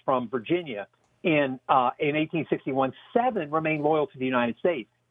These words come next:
Lee and only Lee did it. And why? Because of his firm belief in enslavement, which he says over and over again. In fact,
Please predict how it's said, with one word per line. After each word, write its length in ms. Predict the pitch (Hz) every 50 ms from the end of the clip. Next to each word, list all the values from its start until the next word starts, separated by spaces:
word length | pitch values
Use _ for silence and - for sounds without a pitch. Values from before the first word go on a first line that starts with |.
| -
Lee 180 | 151 147 175 185
and 100 | 165 156 135
only 260 | 156 185 196 190 170
Lee 140 | 135 123 113
did 220 | 95 101 92 92
it. 80 | 101 - -
And 200 | - 127 120 120
why? 400 | 143 147 156 175 196 220 226 - _ _ _
Because 260 | - 151 - 175 156 127
of 60 | 123
his 120 | 131 127 - _ -
firm 240 | 165 165 170 165
belief 320 | 151 151 139 135 131 123 -
in 80 | 127
enslavement, 560 | 117 107 - - 135 123 107 101 - - - -
which 140 | 135 123 -
he 100 | 160 139 -
says 120 | 190 175 131
over 280 | 156 160 208 233 226 220
and 100 | 196 151
over 160 | 127 107 104
again. 240 | 95 95 95 92 113
In 80 | 123
fact, 220 | - 151 135 -